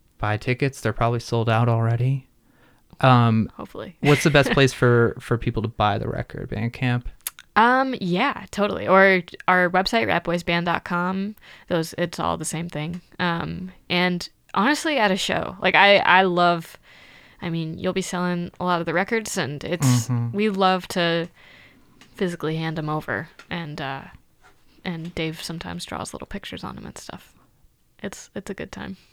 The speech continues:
Speaker 1: This is, uh, this is a band that I've seen so many times, and like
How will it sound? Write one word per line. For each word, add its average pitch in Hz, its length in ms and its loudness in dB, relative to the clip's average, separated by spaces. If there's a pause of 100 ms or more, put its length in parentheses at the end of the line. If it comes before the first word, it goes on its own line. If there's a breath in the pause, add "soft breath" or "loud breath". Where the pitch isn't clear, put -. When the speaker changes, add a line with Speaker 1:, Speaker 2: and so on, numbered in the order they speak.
(320 soft breath)
Speaker 1:
This 139 260 0
is, 123 280 0
uh, 113 580 4
this 110 160 -4
is 117 120 -2
a 113 40 -2
band 110 240 2
that 110 80 2
I've 110 140 -2
seen 113 560 -2 (160)
so 117 260 2
many 113 220 4
times, 110 640 -4 (140)
and 113 680 0 (920)
like 127 460 0